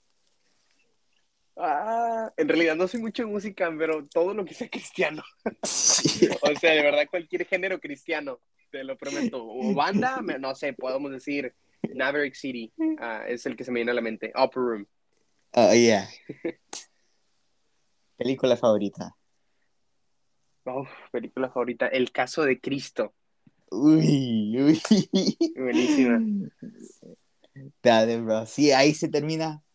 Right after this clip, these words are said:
Speaker 2: las preguntas
Speaker 1: Ok.
Speaker 2: rápidas. Ya, ya las personas que escuchan ya
Speaker 1: Ok.
Speaker 2: saben un poco de, de Suriel, entonces.
Speaker 1: Ajá.
Speaker 2: <laughs>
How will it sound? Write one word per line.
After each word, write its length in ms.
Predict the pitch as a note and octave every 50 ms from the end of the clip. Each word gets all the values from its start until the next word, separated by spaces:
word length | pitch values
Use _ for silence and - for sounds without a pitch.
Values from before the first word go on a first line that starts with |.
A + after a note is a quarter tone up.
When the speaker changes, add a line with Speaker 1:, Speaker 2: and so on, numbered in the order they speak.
| _ _
Speaker 2:
las 540 | - A#2 A#2+ A2+ G#2+ A2+ A2 - - - A#2 - - _ _ _ _ _ _ _ _ - - - _
preguntas 400 | - B2 A#2+ B2 B2 A#2 C3+ A#2+
Speaker 1:
Ok. 80 | A#2 B2
Speaker 2:
rápidas. 680 | A#2 A#2+ A#2 B2 A#2+ A2+ A2 A2+ A#2 A#2 - - - -
Ya, 160 | - F2+ F#2+ - -
ya 420 | A2+ A2 G#2+ G#2 G#2+ G#2+ G#2+ G#2 - _ _ _ _ _ _ _ - - _
las 100 | - A2+ G#2
personas 360 | A2+ G#2 - A#2+ A2+ A#2 A2
que 80 | - G#2+
escuchan 440 | G#2 - - A#2+ A2+ A#2 B2+ A#2 A2+
ya 80 | G#2
Speaker 1:
Ok. 40 | G2+
Speaker 2:
saben 240 | - - A2 A2 G#2+
un 100 | G#2 G#2
poco 280 | G#2+ A2+ G#2 - - A2
de, 260 | G#2+ G#2+ G#2 G2+ G2 G2
de 100 | G2 G2
Suriel, 560 | - - - G#2 F2 G#2+ G#2 A2 A2+ B2+ A#2+ - _ _ _ _ -
entonces. 720 | A2 G2+ F#2+ F2 G2 G2+ G#2 G2+ - - G2+ G2 G2 G2 G#2+ - - - - - - _ _ _ _ _ - - - - -
Speaker 1:
Ajá. 300 | - - - - - A2+
Speaker 2:
<laughs> 160 | - -